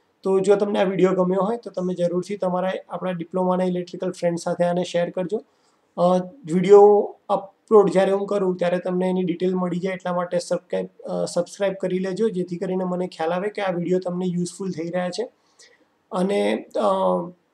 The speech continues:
તમને જે પણ વસ્તુ ગમે અથવા જે પણ વસ્તુ નથી ગમતી તો મને કોમેન્ટની અંદર લખીને જણાવજો જેથી કરીને વાંચી અને મને મારામાં, અ, જે હું lectures prepare કરી રહ્યો છું તમારા માટે એની અંદર થોડો વધારે સુધારા કરવાનો, થોડો વધારે સારી રીતે બનાવવા માટે motivation મળતું રહે.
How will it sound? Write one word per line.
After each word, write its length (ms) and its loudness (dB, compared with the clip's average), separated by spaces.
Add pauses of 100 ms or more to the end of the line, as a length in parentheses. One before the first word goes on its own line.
(220)
તમને 240 6
જે 140 2
પણ 180 6
વસ્તુ 320 2
ગમે 360 -2
અથવા 240 -4
જે 120 -6
પણ 180 -2
વસ્તુ 260 -2
નથી 260 -4
ગમતી 360 -6
તો 160 -6
મને 260 -6
કોમેન્ટની 540 -4
અંદર 180 -4
લખીને 380 -4
જણાવજો 460 -2
જેથી 300 -8
કરીને 280 -6
વાંચી 360 -6
અને 200 -4
મને 220 -2
મારામાં, 460 -4 (500)
અ, 100 -6 (600)
જે 260 -4
હું 200 2
lectures 380 -2
prepare 300 -4
કરી 240 -2
રહ્યો 300 -4
છું 320 -12
તમારા 300 2
માટે 240 -2
એની 200 2
અંદર 200 2
થોડો 220 0
વધારે 320 4
સુધારા 360 2
કરવાનો, 400 -2
થોડો 320 -6
વધારે 340 2
સારી 300 -4
રીતે 180 -6
બનાવવા 360 0
માટે 220 -4
motivation 580 -8
મળતું 340 -10
રહે. 80 -8